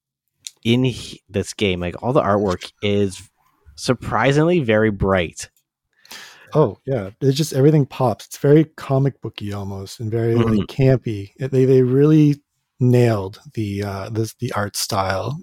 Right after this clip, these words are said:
Speaker 2: and with the, with the genre.
Speaker 1: Yeah, and, and the board itself, you know, the board looks very, it looks very interesting because the way that it's designed, it's a town at night, and you're traveling through the city streets,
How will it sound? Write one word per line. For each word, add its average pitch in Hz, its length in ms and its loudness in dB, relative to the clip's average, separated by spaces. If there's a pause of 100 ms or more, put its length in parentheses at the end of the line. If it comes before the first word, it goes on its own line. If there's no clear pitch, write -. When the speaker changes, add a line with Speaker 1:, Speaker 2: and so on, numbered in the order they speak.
(100)
Speaker 2:
and 117 120 2
with 107 260 -2
the, 101 280 -2
with 110 160 0
the 113 100 2
genre. 98 540 0 (340)
Speaker 1:
Yeah, 92 240 -12 (100)
and, 127 320 -4
and 123 180 -4
the 120 80 0
board 151 520 -4
itself, 104 580 -8
you 104 60 -8
know, 95 120 -6
the 92 140 -8
board 160 400 -6 (100)
looks 110 400 -4
very, 101 500 2 (560)
it 131 120 0
looks 202 180 2
very 208 240 6
interesting 131 340 0
because 117 640 0
the 113 100 4
way 131 200 6
that 220 200 2
it's 165 140 -4
designed, 98 640 -2
it's 117 160 -4
a 113 40 -4
town 165 460 -2
at 143 160 0
night, 98 480 -2 (540)
and 113 340 2
you're 113 120 4
traveling 135 520 2
through 117 280 2
the 110 100 2
city 120 420 0
streets, - 720 -2